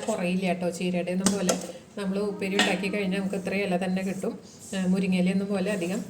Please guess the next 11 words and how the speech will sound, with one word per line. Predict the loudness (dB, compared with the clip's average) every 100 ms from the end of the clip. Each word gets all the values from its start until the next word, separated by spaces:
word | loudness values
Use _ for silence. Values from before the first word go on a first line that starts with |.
| -2
കുറവ് | 0 2 4
വരില്ല | 2 2 4
അതിൽ. | 4 2 -2 -8 -18 -18 -18 -18 -16 -18 -6 -4 -4
പിന്നെ | -8 -4 -2
വേവും | 0 2 2
ഉണ്ട് | 2 2
അതുപോലെ | 0 0 0
തന്നെ, | -2 -2
കണ്ടോ. | 0 -2 -4 -10 -12
അപ്പോൾ | -6
ദാ | -2